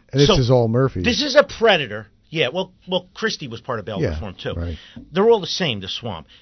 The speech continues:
Speaker 2: This guy five times tried to lure this thirteen girl, thirty-year-old girl in the car. Where's the parents? Where's the family?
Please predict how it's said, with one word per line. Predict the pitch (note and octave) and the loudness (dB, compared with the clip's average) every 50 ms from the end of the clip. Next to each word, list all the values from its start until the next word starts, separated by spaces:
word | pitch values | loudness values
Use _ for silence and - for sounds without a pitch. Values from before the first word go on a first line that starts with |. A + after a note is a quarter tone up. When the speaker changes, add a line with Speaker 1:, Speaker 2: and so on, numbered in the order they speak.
| _ _ - | _ _ -4
Speaker 2:
This | G3 C4 - - | -4 -2 -2 -2
guy | - C#4 C4+ A3+ G#3 G3 | 0 0 0 0 0 -2
five | - - G#3+ G3+ A#3 A#3 A#3 | -4 -2 -2 0 0 -2 -2
times | - A3+ A3 G#3 F#3+ - | -4 -6 -4 -4 -4 -4
tried | F#3 F3+ D#3+ | -4 -4 -4
to | F3 F3+ | -2 0
lure | F3+ F#3 E3+ | 0 0 0
this | E3 D3+ - | -2 -4 -6
thirteen | - D#3+ D3 - - E3 D#3 | -6 -6 -6 -6 -6 -6 -4
girl, | C#3+ D#3+ D#3 D3 - _ _ - | -2 -2 -2 -2 -4 _ _ -2
thirty-year-old | D#3 D3+ C#3+ C3+ A#2 A#2+ | 0 2 2 2 0 2
girl | E3 E3 C#3+ | 0 0 0
in | |
the | - | -2
car. | A#2+ F#2+ - _ _ _ - | -4 -8 -8 _ _ _ 0
Where's | D3+ G#3 C4+ C#4 G#3+ | 4 4 4 4 0
the | C#4 | -2
parents? | - F#3+ G#3+ G3+ F3 D3 G#2+ D#2 - - - - - - _ _ _ _ _ _ _ | -2 2 2 4 4 2 0 -4 -10 -14 -14 -14 -14 -16 _ _ _ _ _ _ _
Where's | C#3+ E3 A3+ - - | 2 2 2 2 2
the | - G3 | -2 -4
family? | - - A#3 A3+ G#3 F3+ C3 G2+ D#2+ C#2+ - | 0 2 4 4 4 2 0 -4 -8 -12 -16